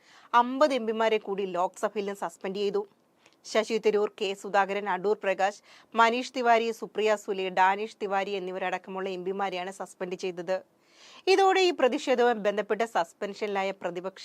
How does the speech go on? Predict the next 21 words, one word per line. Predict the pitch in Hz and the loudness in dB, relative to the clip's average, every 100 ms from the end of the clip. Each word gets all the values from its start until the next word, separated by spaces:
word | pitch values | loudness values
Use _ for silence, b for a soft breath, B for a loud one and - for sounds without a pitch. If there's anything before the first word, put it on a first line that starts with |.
| 208 | -6
എം | 170 170 | -6 -6
പിമാരുടെ | 175 180 180 | -4 -2 -2
എണ്ണം | 180 180 | -4 -4
നൂറ്റിനാൽപത്തിയൊന്നായി. | 165 165 185 180 175 190 180 185 180 180 175 - _ - | -8 -8 -4 -2 -2 -6 -6 -6 -4 -6 -8 -12 _ 8
സമീപകാല | 302 311 302 349 302 285 339 | 8 8 2 6 8 8 8
ചരിത്രത്തിൽ | 233 - 202 202 214 | 0 2 -2 -2 -6
ഇത്രയും | 208 214 214 | -4 -4 -2
പേരെ | 214 196 202 196 | -2 0 0 -2
ഒരു | 247 - | -4 -6
സമ്മേളന | 196 190 190 196 196 | -6 -4 -4 -4 -4
കാലത്ത് | 185 175 170 226 b b b - | -4 -4 -4 -8 b b b 4
സസ്പെൻഡ് | 233 - 247 247 254 233 | 4 4 0 0 -2 -2
ചെയ്തത് | 208 202 254 - 175 | 0 2 2 4 4
ആദ്യമായിട്ടാണ്. | 180 180 180 214 208 196 185 185 - _ _ _ _ _ b b b b 247 | 4 2 0 0 0 -2 -2 -4 -6 _ _ _ _ _ b b b b 10
നടപടിയിൽ | 269 269 277 269 247 | 10 10 4 4 0
നിന്ന് | 254 247 | 0 2
സോണിയാഗാന്ധിയെ | 226 240 262 208 226 220 226 226 | 4 4 2 2 2 2 -2 -2
സ്പീക്കർ | - 202 220 196 | -4 -6 -2 -2
ഒഴിവാക്കിയിട്ടുണ്ട്. | 190 196 196 202 190 180 185 - _ b b b b b - | 2 4 2 0 -6 -2 -4 -4 _ b b b b b 0
പോസ്റ്റർ | 196 208 - 233 202 | 2 2 2 2 2
ഉയർത്തി | 196 190 202 | 0 -2 -6